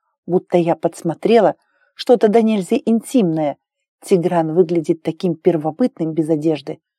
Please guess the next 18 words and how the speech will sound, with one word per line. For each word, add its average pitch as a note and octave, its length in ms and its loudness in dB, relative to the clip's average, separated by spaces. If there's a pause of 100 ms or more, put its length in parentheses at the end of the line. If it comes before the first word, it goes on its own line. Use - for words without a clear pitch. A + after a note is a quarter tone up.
(140)
что - 220 -2
это E3 160 0
пугает, E3 520 -2 (440)
как G3+ 200 2
зверь. E3+ 400 0 (600)
Зачарованно E3+ 840 0
смотрю F#3 600 -2 (400)
на G#3+ 160 4
сползающую F3+ 920 4
по F3 100 -2
его E3 200 0
крепким E3+ 560 0
бёдрам F3 460 2 (340)
ткань G#3 320 2
боксеров F3 600 0 (400)
и G3+ 80 2
судорожно G3 720 2
сглатываю, E3+ 760 0